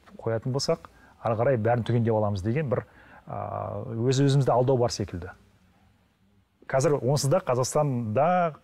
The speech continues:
қазақ ұлты доминант. Сайлауда, а, екінші президент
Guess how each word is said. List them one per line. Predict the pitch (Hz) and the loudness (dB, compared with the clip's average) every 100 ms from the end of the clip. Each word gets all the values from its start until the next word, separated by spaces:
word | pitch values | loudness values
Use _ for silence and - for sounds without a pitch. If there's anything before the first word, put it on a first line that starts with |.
| - | -6
қазақ | 120 131 - | -2 0 0
ұлты | 120 107 180 208 208 _ - | -4 -2 -2 -4 -8 _ -8
доминант. | 120 127 127 113 - - - _ - - - _ _ _ _ _ - | -2 0 0 -2 -4 -18 -20 _ -16 -16 -18 _ _ _ _ _ -6
Сайлауда, | 131 139 139 170 143 120 _ _ _ - | 0 2 4 4 2 -2 _ _ _ -8
а, | 104 101 98 95 95 101 _ _ _ _ - | -4 -2 -2 -2 -4 -8 _ _ _ _ -14
екінші | 127 120 131 156 | -8 -4 -4 -2
президент | 135 131 151 | 0 0 -2